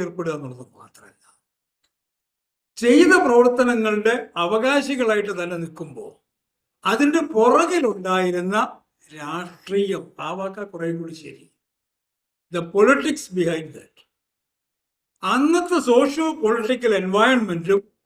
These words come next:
അത് ഇന്നത്തെ സോഷ്യോ പൊളിറ്റിക്കൽ എൻവയൺമെന്റിലുമായി എങ്ങനെ ത-, പൊരുത്തപ്പെട്ടു പോകുന്നു എന്ന് നോക്കി അതിനനുസരിച്ച് അതിനെ പരിഷ്കരിക്കാനുള്ള ശേഷി, അത് വേണമെങ്കിൽ ആദ്യം അത് പഠിക്കില്ലേ?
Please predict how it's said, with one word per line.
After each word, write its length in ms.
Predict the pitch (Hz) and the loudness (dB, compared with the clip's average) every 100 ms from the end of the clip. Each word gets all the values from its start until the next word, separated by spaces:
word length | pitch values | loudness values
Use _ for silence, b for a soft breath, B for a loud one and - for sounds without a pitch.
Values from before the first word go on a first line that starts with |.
| _ _ - 240 | _ _ -4 0
അത് 100 | 262 | 2
ഇന്നത്തെ 460 | 254 330 359 359 349 214 | 2 2 0 -2 -4 0
സോഷ്യോ 340 | 233 240 294 285 | 2 2 0 2
പൊളിറ്റിക്കൽ 380 | 220 208 247 226 190 | 0 -2 -2 -2 -4
എൻവയൺമെന്റിലുമായി 1000 | 190 202 208 202 196 190 190 180 175 226 285 - _ - 190 | -2 -2 0 -2 -6 -6 -6 -4 0 0 0 -10 _ -10 -6
എങ്ങനെ 340 | 208 254 269 269 269 | -4 -2 -2 -4 -6
ത-, 200 | 190 185 - _ 180 | -10 -12 -16 _ -4
പൊരുത്തപ്പെട്ടു 680 | 196 240 330 330 285 233 240 | -2 0 0 2 2 0 -2
പോകുന്നു 420 | 185 180 196 196 190 | -2 0 0 0 -2
എന്ന് 180 | 170 190 170 | -6 -6 -6
നോക്കി 360 | 165 160 - 180 131 _ _ _ _ 160 | -6 -8 -10 -12 -12 _ _ _ _ -10
അതിനനുസരിച്ച് 720 | 190 254 240 208 196 240 240 175 | -6 -2 -2 -4 -6 -6 -4 -4
അതിനെ 220 | 170 170 170 | -4 -6 -8
പരിഷ്കരിക്കാനുള്ള 880 | 160 170 - - 226 226 196 160 160 - - | -8 -8 -10 -4 -4 -4 -8 -10 -12 -16 -16
ശേഷി, 340 | 139 120 - _ _ _ _ _ _ _ _ _ _ _ | -16 -16 -20 _ _ _ _ _ _ _ _ _ _ _
അത് 180 | 151 196 208 | -6 -2 -2
വേണമെങ്കിൽ 360 | 196 202 202 165 151 | -2 -6 -10 -8 -8
ആദ്യം 320 | 165 170 185 151 | -8 -8 -8 -8
അത് 100 | 147 - | -14 -16
പഠിക്കില്ലേ? 580 | 117 113 107 127 98 - | -18 -18 -18 -20 -20 -20